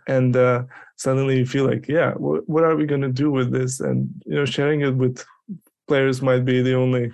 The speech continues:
kind of specific use that you get for this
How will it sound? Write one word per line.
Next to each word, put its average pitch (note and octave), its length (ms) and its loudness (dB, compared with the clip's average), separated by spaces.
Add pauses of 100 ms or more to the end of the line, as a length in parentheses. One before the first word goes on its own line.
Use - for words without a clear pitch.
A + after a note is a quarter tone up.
kind - 120 -6
of B2+ 140 -8 (160)
specific C3+ 560 -4
use B2+ 180 -2
that B2+ 140 0
you B2 80 0
get A#2+ 240 -4 (220)
for C3 200 2
this - 360 -6